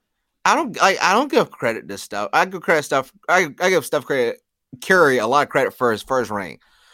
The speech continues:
These last, if they win this year, these last three, I don't give any of them a, a, a ton of credit. You put four all N B A players under thirty on the same team with the deep bench.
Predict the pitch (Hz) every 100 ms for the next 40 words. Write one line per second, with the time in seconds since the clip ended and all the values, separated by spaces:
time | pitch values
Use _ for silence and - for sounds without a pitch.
0 | _ - 311 233 254 202 - _ - 143
1 | 196 247 214 220 151 196 196 220 233 233
2 | _ _ 277 381 240 214 - 185 202 175
3 | 214 240 139 151 135 85 143 170 151 123
4 | 123 120 117 - 113 113 _ 113 107 -
5 | - 135 101 135 123 - - _ 175 208
6 | 247 127 - - 175 185 - 151 165 160
7 | 160 156 143 147 147 - 151 139 127 -
8 | 139 127 135 139 127 113 104 135 117 104
9 | 143 127 101 - _ _ _ 123 165 180
10 | 147 110 143 107 147 143 104 -